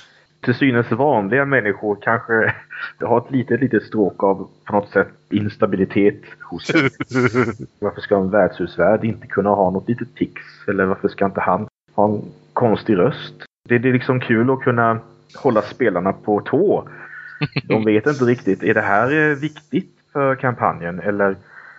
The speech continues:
Speaker 1: är det bara han som flummar ut igen? Eller är det
Speaker 2: <laughs>
Speaker 1: Men det, jag tycker det är kul att vrida till det lite.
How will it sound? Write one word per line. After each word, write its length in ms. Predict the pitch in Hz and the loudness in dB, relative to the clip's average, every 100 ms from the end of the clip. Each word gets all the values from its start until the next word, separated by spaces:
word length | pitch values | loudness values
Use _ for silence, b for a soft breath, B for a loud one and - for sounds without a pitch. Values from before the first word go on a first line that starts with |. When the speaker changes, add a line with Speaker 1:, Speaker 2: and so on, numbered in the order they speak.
| B - | B -2
Speaker 1:
är 180 | 95 | 0
det 60 | 95 | 2
bara 240 | 131 139 | 2 2
han 360 | 120 98 90 113 | 2 0 0 -6
som 340 | - 101 98 | -6 -6 -4
flummar 300 | 95 117 107 | -2 0 2
ut 220 | 95 170 - | 2 0 0
igen? 300 | - - - - _ _ | 0 -2 -12 -18 _ _
Eller 160 | 104 107 | -2 0
är 180 | 101 104 | 2 2
det 240 | 107 101 | 2 2
Speaker 2:
<laughs> 60 | 104 - - 151 - - 196 - - - - 190 170 - - - - - - - - _ _ _ B B B B B | 0 -6 -8 -6 -4 -4 -4 -6 -10 -8 -10 -10 -8 -2 -2 -2 -10 -20 -20 -20 -20 _ _ _ B B B B B
Speaker 1:
Men 100 | 101 | 0
det, 140 | 101 110 | 2 2
jag 240 | 117 117 | 4 2
tycker 220 | 110 123 127 | 0 0 2
det 60 | |
är 40 | 120 | 2
kul 320 | - 104 113 | 2 2 4
att 400 | 110 104 101 107 | 4 2 0 0
vrida 200 | 107 101 | 0 2
till 200 | 90 80 | 0 -2
det 80 | 98 | -4
lite. 200 | - | -6